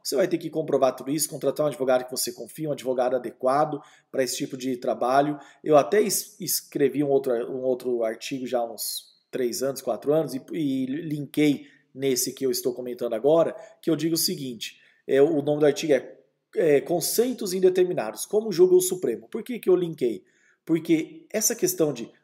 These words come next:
boa-fé do contrato, boa-fé objetiva, lealdade contratual, dever de cooperação, é,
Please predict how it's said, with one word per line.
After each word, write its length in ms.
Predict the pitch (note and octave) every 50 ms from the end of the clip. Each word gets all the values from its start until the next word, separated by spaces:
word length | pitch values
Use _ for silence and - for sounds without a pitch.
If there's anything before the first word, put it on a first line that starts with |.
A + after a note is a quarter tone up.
| _ _
boa-fé 460 | - C#3+ F#3+ G3 F3 - - E3+ E3
do 80 | D#3+
contrato, 800 | D#3 D#3+ D#3 C3+ - A2+ A2 A2 B2 C3+ C3 A#2+ G#2+ - - A2+
boa-fé 360 | A2+ - E3 F#3+ - - F3+
objetiva, 720 | F#3 F#3 - C3+ E3 D3 - - - B2+ C3 C#3 C#3+ A#2+ B2
lealdade 500 | B2+ E3+ F#3 F3 C#3 C#3+ D#3 F3 F3 -
contratual, 720 | F3 E3 - D#3+ D3+ D3+ - D3+ B2+ A2+ A2+ B2 C3 B2+
dever 320 | B2 C3 C3 A#2+ D#3 F3+ F#3
de 80 | F3+
cooperação, 880 | - F3 F3 - E3+ E3 D#3+ C#3 - - - B2 B2+ C#3 D3 D3 C3+ A#2+ - - _ _ _ _ _
é, 1080 | _ - D#3 C#3 C#3 C#3+ C#3+ C#3+ C#3 C#3 C#3 C#3 C#3 C3+ C3 C3 B2 B2 A#2+ A#2 G#2+